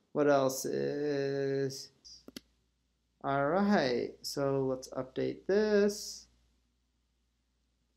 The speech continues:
So I have four. I try to always do four, uh, and I find it's better when you do at least four.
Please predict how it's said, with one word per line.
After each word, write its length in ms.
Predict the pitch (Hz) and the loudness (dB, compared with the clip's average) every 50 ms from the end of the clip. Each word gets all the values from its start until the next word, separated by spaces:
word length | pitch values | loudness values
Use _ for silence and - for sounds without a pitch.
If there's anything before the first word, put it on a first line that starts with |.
| _ - | _ -12
So 160 | - - 170 160 | -6 -2 0 2
I 60 | 165 | 2
have 200 | 165 160 165 - | 2 0 0 2
four. 180 | - 143 135 | 4 4 4
I 60 | 131 135 | 4 4
try 160 | 135 185 185 | 2 2 4
to 80 | 190 | 4
always 300 | 196 208 226 233 220 214 | 6 6 6 6 4 2
do 140 | - 220 220 | 0 0 0
four, 560 | 214 - - 143 123 120 120 123 131 127 - - _ _ _ _ _ _ _ _ - | 0 2 4 4 6 6 6 4 2 0 -2 -12 _ _ _ _ _ _ _ _ -6
uh, 240 | 113 123 123 123 123 143 | -2 0 0 0 0 -2
and 140 | 143 135 | -2 -4
I 60 | 135 135 | -4 -2
find 280 | 135 147 143 143 143 | 0 0 0 2 2
it's 280 | 143 135 135 - - - | 2 0 0 -2 -8 -12
better 500 | - - - - - 156 170 185 160 147 | -14 -18 -6 0 2 2 4 4 4 4
when 180 | 127 127 123 | 2 0 -2
you 100 | 127 123 | -4 -4
do 140 | 120 127 127 | -2 -2 -2
at 160 | 120 117 - | -2 -2 -4
least 300 | - 127 120 - - - | -8 -10 -10 -10 -12 -10
four. 420 | - 113 110 113 117 143 175 180 | -8 -6 -2 -2 0 -2 -2 -4